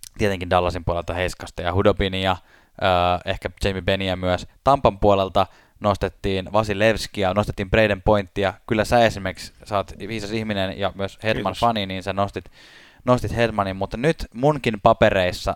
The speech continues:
Speaker 1: Hedman on nyt näyttänyt todella vakuuttavalta tässä finaaleissa. Erittäin jykevä niinku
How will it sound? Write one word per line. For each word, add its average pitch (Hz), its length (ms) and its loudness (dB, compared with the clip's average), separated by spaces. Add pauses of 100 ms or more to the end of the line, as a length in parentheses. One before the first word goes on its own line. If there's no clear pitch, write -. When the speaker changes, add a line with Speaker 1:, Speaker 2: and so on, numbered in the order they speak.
Speaker 1:
Hedman 107 340 -4
on 90 160 -12 (240)
nyt 101 180 -10
näyttänyt 107 500 -2
todella 120 420 6
vakuuttavalta 92 580 -2
tässä - 160 -10
finaaleissa. 92 640 -4 (460)
Erittäin 123 560 0
jykevä 90 380 0
niinku 85 240 -12